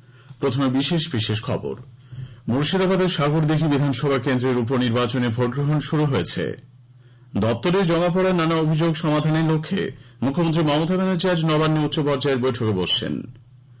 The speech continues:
গ্রামাঞ্চলের উন্নয়নে রাজ্য সরকারের সামগ্রিক সাফল্যের স্বীকৃতিতে নাবার্ড অতিরিক্ত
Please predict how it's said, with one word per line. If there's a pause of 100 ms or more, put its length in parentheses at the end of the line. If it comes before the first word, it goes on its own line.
(140)
গ্রামাঞ্চলের
উন্নয়নে
রাজ্য
সরকারের
সামগ্রিক
সাফল্যের
স্বীকৃতিতে (400)
নাবার্ড (320)
অতিরিক্ত